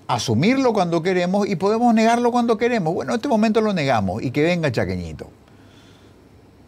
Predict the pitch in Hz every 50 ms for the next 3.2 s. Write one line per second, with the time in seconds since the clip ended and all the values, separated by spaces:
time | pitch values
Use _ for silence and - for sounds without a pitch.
0 | - - _ - - - - - - - - - 95 92 - - 160 170 175 160
1 | 139 120 113 - 127 120 127 120 110 104 98 87 87 82 76 76 98 - - -
2 | - - - - 95 92 76 87 82 - 95 85 85 82 82 82 67 - - -
3 | - - -